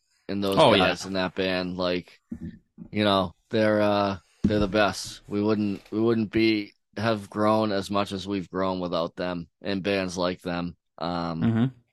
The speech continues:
Speaker 1: so I can't, I can't thank John enough and the rest of the guys in Keep Flying. And, like,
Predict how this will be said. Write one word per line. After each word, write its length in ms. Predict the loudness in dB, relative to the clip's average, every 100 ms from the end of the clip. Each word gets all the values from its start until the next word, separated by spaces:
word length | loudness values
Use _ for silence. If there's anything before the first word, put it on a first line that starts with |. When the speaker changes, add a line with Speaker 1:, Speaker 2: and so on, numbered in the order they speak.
| _ _ _ _ _ _ _
Speaker 1:
so 320 | 0 4 6
I 120 | 4
can't, 400 | 0 0 0 -4 _ _
I 140 | -4 -4
can't 280 | -2 -4 -2
thank 320 | -4 -4 -4
John 320 | -2 -2 -2
enough 500 | -2 -2 -2 -6 -12
and 420 | -6 -6 -6 -8 -8
the 100 | -4
rest 300 | -2 -2 -4
of 20 |
the 80 | -6
guys 320 | -2 -2 -2
in 80 | -6
Keep 200 | -8 -8
Flying. 460 | -6 -4 -2 -4 -6
And, 200 | -6 -6
like, 400 | -6 -8 -10